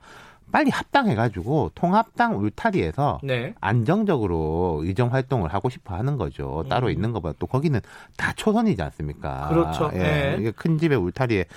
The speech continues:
Speaker 1: 들어가고 싶다.
Speaker 2: 음.
Speaker 1: 그리고 두 번째로는 앞서 말씀드린 뭐 상임위원장, 국고보조금 이런 실리를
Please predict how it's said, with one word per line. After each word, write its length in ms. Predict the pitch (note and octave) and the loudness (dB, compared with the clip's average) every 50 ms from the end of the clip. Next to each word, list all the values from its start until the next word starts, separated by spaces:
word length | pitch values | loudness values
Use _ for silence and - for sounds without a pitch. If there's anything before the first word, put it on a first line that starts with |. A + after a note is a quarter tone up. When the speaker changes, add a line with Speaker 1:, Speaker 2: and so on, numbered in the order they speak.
| - - - - | -20 -20 -20 -8
Speaker 1:
들어가고 400 | - G#2 A#2 G#2 D#2 C#2+ D#2+ F#2+ | -4 -2 -2 0 0 0 0 0
싶다. 480 | C#3 C#3+ C#3 C#3 - E2 D#2 E2 F2+ F2 | 0 0 -2 -2 -2 0 0 0 0 0
Speaker 2:
음. 80 | - C#3 | 0 2
Speaker 1:
그리고 300 | D3 D#3+ D#3+ C3+ C#3 B2 | 2 2 2 2 0 -2
두 160 | - A2 G#2 | -2 -2 0
번째로는 580 | B2 C#3 D3 D3+ - F3 D#3+ C#3+ C3 D3 D3+ B2+ - - - - - - - | 0 0 0 0 0 0 0 0 0 0 0 -2 -4 -10 -20 -20 -16 -2 0
앞서 400 | C#3+ D#3+ - - - G#3+ G#3+ G3+ | 2 2 2 0 0 2 2 4
말씀드린 600 | F#3 D3 C3 B2 - C#3+ C#3 B2+ C3+ C#3 C#3 B2+ | 4 2 2 0 0 0 0 2 2 2 2 2
뭐 140 | A#2+ A#2 A2+ | 2 0 0
상임위원장, 840 | - - A#2+ A#2+ B2 B2 B2 A#2+ B2 B2 B2 A#2+ A2+ G#2+ A#2 G#2 | 0 -2 0 0 0 0 2 2 2 2 2 2 0 0 -2 -2
국고보조금 720 | - A2+ - - A#2+ G#2+ - F#2 E2+ G2 F#2+ G2 F#2+ F#2+ | -2 -4 -4 -4 -4 -2 0 -2 0 0 0 0 0 2
이런 180 | G#2 G#2+ A#2 A2+ - - - - - _ _ | 2 2 0 -2 -4 -8 -18 -20 -20 _ _
실리를 600 | - - - F3 F3+ E3 F3 D3 C#3 G#2 E2+ D2+ | -20 -6 0 2 4 4 4 4 4 2 2 0